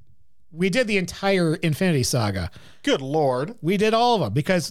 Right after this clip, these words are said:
Speaker 1: that w-, our, our goal is when we do a franchise, if we start with one, we have to do the entire thing.
Speaker 2: Mm-hmm.
Speaker 1: So I'm not expecting you to give all these, man.
Speaker 2: Okay.
Speaker 1: I'm not. Just spitfire.
Speaker 2: All right.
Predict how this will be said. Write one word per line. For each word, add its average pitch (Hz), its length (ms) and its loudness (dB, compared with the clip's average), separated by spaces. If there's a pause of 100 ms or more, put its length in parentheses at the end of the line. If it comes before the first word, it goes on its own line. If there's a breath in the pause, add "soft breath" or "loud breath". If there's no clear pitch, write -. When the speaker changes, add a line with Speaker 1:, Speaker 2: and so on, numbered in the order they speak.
Speaker 1:
that 156 140 2
w-, 151 380 -6
our, 180 180 2 (120)
our 180 120 2
goal 254 300 2
is 226 160 0
when 175 100 -4
we 170 80 0
do 190 140 0
a 196 60 -2
franchise, 170 500 -2
if 139 60 -4
we 175 80 0
start 226 160 0
with 202 100 0
one, 196 140 0
we 175 40 2
have 170 100 0
to 147 40 -10
do 147 80 -2
the 135 100 0
entire 117 280 -2
thing. - 140 -10 (200)
Speaker 2:
Mm-hmm. 151 220 0 (960 soft breath)
Speaker 1:
So 170 320 -2
I'm 185 160 2
not 165 100 0
expecting 104 460 -4
you 87 80 -2
to 85 80 -4
give 87 160 -4
all 85 100 0
these, 85 180 -2
man. 90 240 -2 (200)
Speaker 2:
Okay. 139 400 -2
Speaker 1:
I'm 127 260 0
not. 80 400 -6 (220)
Just 165 240 -4 (760)
spitfire. - 680 -8 (340)
Speaker 2:
All 131 140 0
right. 98 220 -6